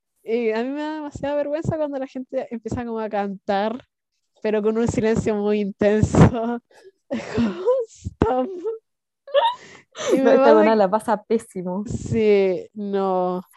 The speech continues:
Speaker 1: Alguna vez estábamos en clase y la Somi Chachi con la Yo Mama, que ya la conocerán,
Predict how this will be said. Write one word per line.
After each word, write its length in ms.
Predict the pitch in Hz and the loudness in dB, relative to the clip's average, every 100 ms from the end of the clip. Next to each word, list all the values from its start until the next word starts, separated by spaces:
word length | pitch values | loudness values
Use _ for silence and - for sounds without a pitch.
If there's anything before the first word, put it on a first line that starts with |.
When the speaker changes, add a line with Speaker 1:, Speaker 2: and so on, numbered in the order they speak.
| _ | _
Speaker 1:
Alguna 300 | 190 202 240 | -2 0 2
vez 80 | 269 | 0
estábamos 360 | 254 262 262 | 2 2 2
en 80 | 247 | -2
clase 480 | 214 233 262 202 196 | -2 0 0 0 -2
y 100 | 190 | -2
la 120 | 190 190 | -4 -2
Somi 280 | 214 240 | -4 -6
Chachi 580 | - - 233 _ - 202 | -4 -4 -4 _ -8 -8
con 560 | - 185 185 196 190 - | -2 -2 -2 -8 -12 -12
la 100 | 190 | -8
Yo 240 | 185 208 247 | -4 -2 -2
Mama, 460 | 214 226 202 196 | -2 -6 -4 -8
que 120 | 208 202 | -8 -6
ya 120 | 208 | -6
la 80 | 214 | -6
conocerán, 560 | 220 - - 180 196 | -2 -2 -2 -6 -8